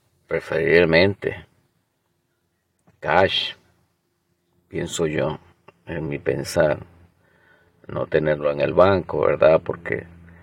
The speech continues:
este, el banco a veces te cobra muchas cosas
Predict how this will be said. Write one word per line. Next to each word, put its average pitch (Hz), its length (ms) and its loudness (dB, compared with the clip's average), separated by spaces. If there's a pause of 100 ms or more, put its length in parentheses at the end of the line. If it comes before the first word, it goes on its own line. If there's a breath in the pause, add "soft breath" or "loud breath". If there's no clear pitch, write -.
(260 soft breath)
este, - 800 -6
el 80 100 -8
banco 80 460 0
a 80 80 8
veces 76 360 -2
te 76 140 -10
cobra 82 380 -6
muchas 80 420 -12 (120)
cosas 78 640 -4